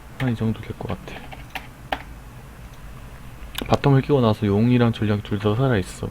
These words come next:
그러면은 둘 다 푸시를 해줄 수 있는 미드를 가고, 용은 없고 전령은 있다. 그럼 탑 둘 다 없다. 그러면은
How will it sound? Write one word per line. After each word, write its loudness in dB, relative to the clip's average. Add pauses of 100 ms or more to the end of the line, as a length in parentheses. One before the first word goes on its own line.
그러면은 2 (840)
둘 6
다 8 (1500)
푸시를 6
해줄 4
수 -4
있는 2 (240)
미드를 0
가고, -4 (580)
용은 8
없고 0
전령은 2
있다. -8
그럼 -4
탑 0 (1000)
둘 -2
다 10
없다. 0
그러면은 2